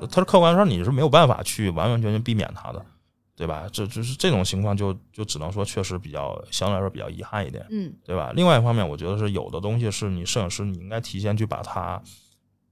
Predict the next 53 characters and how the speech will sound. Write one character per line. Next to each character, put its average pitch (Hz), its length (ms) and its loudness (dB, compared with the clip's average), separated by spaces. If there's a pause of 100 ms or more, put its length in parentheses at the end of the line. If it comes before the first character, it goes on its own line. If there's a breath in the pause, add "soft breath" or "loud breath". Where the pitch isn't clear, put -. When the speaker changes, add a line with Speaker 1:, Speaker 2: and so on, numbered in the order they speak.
(140)
Speaker 1:
把 80 100 -10
这 127 100 2
方 139 140 2
面 131 100 2
的 120 40 2
可 - 120 -6
能 80 140 -6
性 104 100 -6
给 92 80 -6
它 95 80 -10
降 90 220 -4
低 87 120 -10
了。 82 120 -16
Speaker 2:
嗯。 240 80 -20 (180)
Speaker 1:
比 95 100 -8
如， 90 40 -8 (140)
比 90 160 -10
如 95 80 -4
说 120 100 0
器 - 180 0
材 95 140 0
方 87 140 -4
面 85 100 -8
的 78 60 -10
一 82 40 -10
些 87 100 -12
问 80 180 -14
题。 - 160 -14 (100)
Speaker 2:
哦， 175 320 -2
是， - 280 -8
器 - 200 -8
材 170 120 -8
方 - 0 -
面， 143 60 -2
Speaker 1:
对 - 20 -
吧？ 110 80 4
器 - 160 2
材 131 100 6
方 117 140 4
面 110 100 4
的 101 60 2
一 98 80 2
些 101 60 0
问 107 140 0
题， 95 100 0
Speaker 2:
对。 87 40 -2
Speaker 1:
你 85 100 -4
的 120 100 2
卡 - 360 -4
临 98 180 0
时 104 140 0
坏 104 260 2
了。 - 140 -6